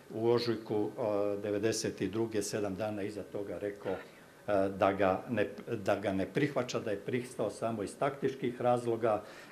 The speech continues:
zato što je to bio uvjet za međunarodno, e, pri-, međunarodno, e,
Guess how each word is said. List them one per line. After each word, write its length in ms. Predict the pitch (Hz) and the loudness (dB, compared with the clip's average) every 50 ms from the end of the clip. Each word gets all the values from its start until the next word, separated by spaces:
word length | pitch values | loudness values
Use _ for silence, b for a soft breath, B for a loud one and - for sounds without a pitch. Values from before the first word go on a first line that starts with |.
| B B | B B
zato 380 | 101 107 113 113 120 - 120 | 4 6 6 6 6 2 -2
što 460 | 98 - - - 110 107 104 107 - - | -2 -2 0 2 2 4 4 2 0 -2
je 180 | 135 113 110 101 - | -2 -2 0 0 2
to 120 | - 104 | 2 0
bio 300 | 95 98 117 110 98 98 - | 2 2 2 2 2 2 2
uvjet 360 | - 120 120 107 110 101 98 | 2 2 2 2 0 -2 -4
za 260 | - - 98 - 104 101 | -4 -6 -2 0 0 0
međunarodno, 840 | 104 113 104 101 113 98 101 104 104 101 101 95 95 98 92 98 110 - | 0 -2 -2 -2 -2 0 2 2 0 0 -2 -4 -2 -2 -2 -2 -2 -2
e, 240 | 117 104 98 92 95 95 - - | -2 -2 -2 -2 -4 -8 -8 -8
pri-, 180 | 92 90 87 - - - B B B B B B B | -6 -6 -6 -8 -10 -16 B B B B B B B
međunarodno, 840 | 107 113 107 101 107 98 98 101 101 101 104 95 92 101 98 95 95 | -4 -4 -2 -2 -2 -2 -2 -2 -2 -2 -4 -4 -4 -4 -2 -2 -4
e, 440 | 98 - 120 110 101 95 92 98 | -4 -4 -4 -4 -2 -2 -2 -4